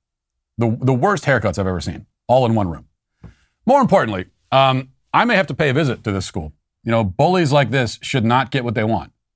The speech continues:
What they want is to make sure that nobody who opposes them ever shows up on their campus again. They're trying to send a message. What they ought to get instead, then, is, you know, me.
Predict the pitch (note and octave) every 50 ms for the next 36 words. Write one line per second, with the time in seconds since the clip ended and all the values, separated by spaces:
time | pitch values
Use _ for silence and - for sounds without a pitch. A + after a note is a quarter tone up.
0 | _ _ _ _ _ _ _ _ _ - C3 A2 D3+ C3+ B2+ C3+ - - D#3+ C#3+
1 | B2+ C3 C#3 C3+ - B2+ A2 - C3 C3+ C#3 B2+ - - C#3 C3 B2+ C3 B2+ A2
2 | A#2 B2+ C3+ C#3+ C#3 D3+ D3 D3 C3+ C3 B2+ B2 G#2 - B2+ B2+ C3 A2+ A#2 A#2
3 | F#2+ F#2+ G2+ G2 G2 G#2 G2+ - - B2+ B2+ B2+ A#2+ G#2 - B2+ A#2+ A2 G#2+ A#2
4 | - A#2 G#2+ A2 G#2+ G#2 - G#2+ G2 - G#2+ F#2+ - A#2 C3 F#3 C3+ G2 F#2+ E2+
5 | B2 A#2 G2+ F#2+ - A2 A#2+ C3 E3 F#3 - - - - - - - _ _ _
6 | _ _ _ _ _ _ _ _ _ _ _ _ _ _ _ B2+ G2 C3 C#3+ D#3+
7 | D3 - C3+ D3+ G#2+ G#2+ - - G#3 A3 A#3+ D3+ A2+ G#2 F2+ G2 A2+ C3 - A#2
8 | B2+ B2+ B2 A2 - - - B2+ B2+ A#2 G#2+ G2+ A2 C3+ E3+ D3 - -